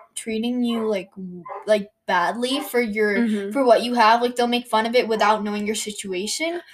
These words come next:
Speaker 2: Yeah.
Speaker 1: And that's such a terrible thing, 'cause I think people
Speaker 2: Uh-huh.
Speaker 1: really need to be more empathetic.
Speaker 2: I think empathy is so important in these types of situations.
Speaker 1: Mm-hmm.
Speaker 2: So, do you have, I, I don't know if I necessarily have a personal experience with someone I know who has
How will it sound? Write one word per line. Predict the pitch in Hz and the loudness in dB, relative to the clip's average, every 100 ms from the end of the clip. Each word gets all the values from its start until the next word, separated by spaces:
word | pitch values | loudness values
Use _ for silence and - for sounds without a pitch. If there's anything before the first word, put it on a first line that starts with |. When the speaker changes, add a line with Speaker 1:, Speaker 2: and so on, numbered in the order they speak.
| - | -6
Speaker 2:
Yeah. | 254 240 196 208 - _ - | 4 6 6 2 -4 _ 2
Speaker 1:
And | 339 | 6
that's | 359 381 - | 6 4 4
such | - 302 311 311 | 6 4 4 -8
a | |
terrible | - - 247 254 240 233 | -10 -4 -2 -2 -2 -6
thing, | 240 208 226 269 262 | -8 -10 -8 -10 -8
'cause | 269 269 | -2 0
I | 277 | 0
think | 359 | 0
people | 302 269 226 | 2 6 6
Speaker 2:
Uh-huh. | 240 | 6
Speaker 1:
really | 262 254 | 6 4
need | 254 | -2
to | 247 | -6
be | 208 214 | -6 -6
more | 196 185 | -6 -10
empathetic. | - 190 - - - - _ - | -12 -18 -12 -12 -12 -20 _ 0
Speaker 2:
I | 320 | 6
think | 427 403 - | 8 6 4
empathy | 240 226 240 220 202 | 2 2 0 2 2
is | 185 - | 2 -2
so | 185 190 | -4 -4
important | 196 190 190 190 | -6 -6 -4 -8
in | 190 | -8
these | 190 - | -10 -8
types | 196 190 | -8 -6
of | 196 | -8
situations. | - 196 202 196 208 208 214 | -6 -8 -4 -4 -4 -6 -6
Speaker 1:
Mm-hmm. | 240 - - | -10 -12 -2
Speaker 2:
So, | - 349 - - 247 | 4 6 6 0 -6
do | 233 | 4
you | 320 605 | 6 8
have, | 494 523 381 - - | 6 4 0 -14 0
I, | 262 359 453 311 - - _ _ | 4 6 6 4 0 -20 _ _
I | 370 - 571 | 0 2 2
don't | 240 | 4
know | 214 247 | 4 4
if | 285 | 0
I | |
necessarily | 226 226 226 240 226 220 | -2 -4 -4 0 0 0
have | 208 | -2
a | 202 | -6
personal | 214 208 220 | -6 -8 -6
experience | 208 - 202 214 220 220 | -8 -4 -2 -2 -4 -6
with | 202 | -6
someone | 214 202 196 | -4 -4 -4
I | 190 | -6
know | 175 185 240 | -6 -6 -4
who | 294 | -4
has | 294 285 | -4 -6